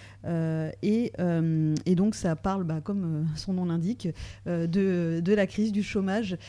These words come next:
Et c'est un film qui, malgré donc aujourd'hui ses, euh, trente ans,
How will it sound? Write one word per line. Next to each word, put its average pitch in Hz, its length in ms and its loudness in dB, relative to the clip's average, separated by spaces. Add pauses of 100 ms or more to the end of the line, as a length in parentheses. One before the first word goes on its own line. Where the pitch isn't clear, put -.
(160)
Et 180 100 0
c'est - 140 -6
un 180 100 0
film 262 240 0
qui, 226 260 -2
malgré 196 420 0
donc 185 320 -6
aujourd'hui 180 440 -6
ses, 160 340 -6
euh, 151 140 -8
trente - 360 -8
ans, 220 140 -6